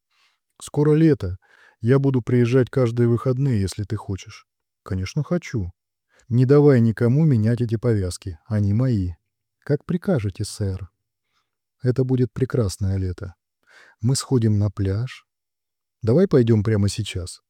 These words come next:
сказал Боди. Они остановились на углу в ожидании светофора. Боди стало немного грустно.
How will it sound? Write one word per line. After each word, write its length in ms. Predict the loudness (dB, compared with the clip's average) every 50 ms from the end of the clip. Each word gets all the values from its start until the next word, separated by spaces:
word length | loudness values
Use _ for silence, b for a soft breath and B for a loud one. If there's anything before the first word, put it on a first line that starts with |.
| _
сказал 420 | _ -14 -8 -6 -4 -2 -2 -4 -4
Боди. 320 | -4 -6 -6 -6 -8 -12 -14 _ _ _ _ b b b b b b b b
Они 260 | 0 2 2 4 2
остановились 720 | 2 0 0 0 2 2 4 2 2 2 2 0 0 0
на 120 | 0 2 2
углу 300 | 2 0 0 -2 0 0
в 60 | 0
ожидании 460 | -2 -2 -2 0 0 2 2 2 2
светофора. 680 | 0 -2 -6 -6 -4 -4 -4 -4 -4 -8 -8 -8 -8 -10 -12 -14 _ _ _ _ _ _ _ _
Боди 320 | -8 -4 -2 -2 -2 -2 -4
стало 340 | -6 -6 -4 -4 -2 0 0
немного 460 | 0 2 2 0 0 -2 -2 -4 -4
грустно. 500 | -4 -4 -4 -4 -4 -6 -10 -14 -14 -14